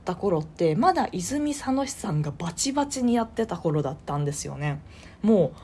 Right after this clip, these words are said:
他の市町村なんか目じゃないぜぐらい安くっていい返礼品をドバドバ導入するっていう。で、私も例に漏れず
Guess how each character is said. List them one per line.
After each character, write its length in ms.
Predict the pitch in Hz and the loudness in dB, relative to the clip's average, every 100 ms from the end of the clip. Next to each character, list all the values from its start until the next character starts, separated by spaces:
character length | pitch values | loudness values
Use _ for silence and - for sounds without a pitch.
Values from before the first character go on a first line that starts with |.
| - - | -20 -16
他 340 | 190 - 285 | -12 -6 -2
の 140 | 302 | -2
市 140 | 302 - | -4 -6
町 260 | - 311 285 | 0 0 0
村 200 | 240 190 | 0 0
な 220 | 151 143 | 0 0
ん 100 | 147 | -2
か 140 | 139 | -6
目 220 | 139 156 180 | 0 2 4
じ 120 | 262 | 2
ゃ 60 | |
な 160 | 285 294 | 0 0
い 120 | 277 | 0
ぜ 160 | 185 170 | 2 2
ぐ 120 | 156 | 2
ら 160 | 143 143 | 0 0
い 220 | 165 151 - - | 0 0 -8 -4
安 400 | 165 180 - - | -2 -2 -4 -6
く 160 | - | -4
っ 20 | 196 | -4
て 540 | - - - 269 220 | -4 -12 2 6 6
い 200 | - 208 | 4 0
い 20 | |
返 320 | 190 156 156 156 | 0 -2 -2 0
礼 200 | 160 156 | 0 -2
品 240 | 165 156 | 0 0
を 60 | 147 | 0
ド 200 | 160 156 | 0 -2
バ 180 | 190 | 0
ド 120 | 233 208 | 4 4
バ 240 | 151 143 - - | 4 2 -4 -4
導 260 | 156 156 165 | 2 2 4
入 180 | 165 | 0
す 180 | 156 - | -2 -2
る 100 | 151 | -2
っ 20 | |
て 200 | 151 - | -4 -6
い 120 | 123 127 | -6 -4
う。 80 | - - - - | -6 -12 -20 -8
で、 180 | 175 180 - - - - - | 0 0 0 -16 -18 -18 -10
私 360 | 175 220 - | -4 -4 0
も 320 | 220 214 208 | 2 2 2
例 420 | 208 220 220 214 - | 2 2 2 2 -2
に 140 | 165 160 | -2 2
漏 160 | 156 | 2
れ 140 | 170 170 | 4 4
ず 280 | 147 147 | 4 0